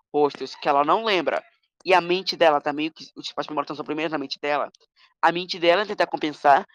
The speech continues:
mostrando rostos que ela já conhece. Tanto que, tipo, quando a gente vê ela com traje preto, que eu até acertei, vai ver ou é um filtro de percepção,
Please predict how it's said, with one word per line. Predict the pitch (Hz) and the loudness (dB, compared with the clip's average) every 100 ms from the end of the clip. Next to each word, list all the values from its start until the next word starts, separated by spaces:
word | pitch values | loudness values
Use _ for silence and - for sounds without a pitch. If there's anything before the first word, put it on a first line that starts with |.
| _ - | _ -8
mostrando | 151 175 - 175 165 | -6 -6 -4 -4 -4
rostos | 202 180 208 - | 0 0 0 -2
que | 202 | 0
ela | 185 | 0
já | 175 | 0
conhece. | - 208 175 156 - - _ _ _ _ _ | -6 -6 -6 -8 -14 -20 _ _ _ _ _
Tanto | 185 214 220 | -4 -2 -8
que, | - 175 | -12 -10
tipo, | 175 - 135 | -10 -10 -14
quando | - 165 196 202 170 - | -4 -4 -2 -4 -4 2
a | 139 | 0
gente | 139 151 151 | 0 -8 -8
vê | 147 143 - _ _ _ _ _ _ - | -4 -4 -6 _ _ _ _ _ _ 4
ela | 151 156 143 117 - | 6 8 6 6 2
com | - 139 | -6 -6
traje | 143 139 | -6 -6
preto, | - 160 165 | -4 -2 -2
que | - | -2
eu | |
até | 147 | -2
acertei, | 190 226 - 143 - _ _ _ _ _ | -2 -2 -2 -4 -6 _ _ _ _ _
vai | 143 170 175 | 4 4 4
ver | 151 139 - _ _ _ | 0 0 -2 _ _ _
ou | 190 254 | 6 8
é | 262 | 6
um | |
filtro | 180 180 170 | 2 -4 -4
de | - | -4
percepção, | 156 - - - 151 156 | -8 -8 -16 -4 0 0